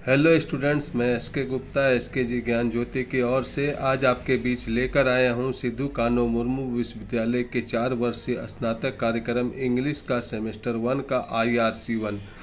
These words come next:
आप लोगों का बहुत दिनों से demand था कि सर English का आईआरसी वन का syllabus दीजिए,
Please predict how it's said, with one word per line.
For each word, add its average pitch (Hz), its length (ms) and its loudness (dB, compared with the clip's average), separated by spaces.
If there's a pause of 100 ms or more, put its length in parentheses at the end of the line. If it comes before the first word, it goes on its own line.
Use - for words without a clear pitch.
(200)
आप 113 220 -2
लोगों 117 180 0
का 117 140 0
बहुत 110 300 0
दिनों 120 240 2
से 113 140 -2
demand 110 420 0
था 117 180 -2
कि 117 160 -4
सर 107 180 -4
English 110 380 0
का 117 200 2
आईआरसी 110 560 0
वन 110 200 -2
का 113 140 -4
syllabus 107 440 -4
दीजिए, 107 420 -2